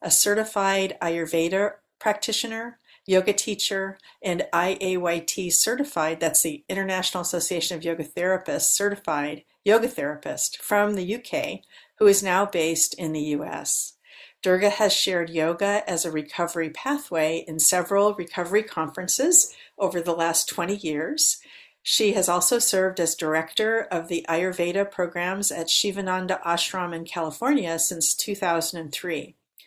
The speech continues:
and is a professional member of the National Ayurvedic Medical Association, or nama.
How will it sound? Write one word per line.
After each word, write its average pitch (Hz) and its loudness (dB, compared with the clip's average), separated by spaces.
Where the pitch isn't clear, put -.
and 175 -2
is 165 2
a 160 2
professional 208 0
member 165 -4
of 156 0
the 165 -4
National 202 -2
Ayurvedic 170 -2
Medical 151 -4
Association, 147 -2
or 147 -6
nama. 147 -6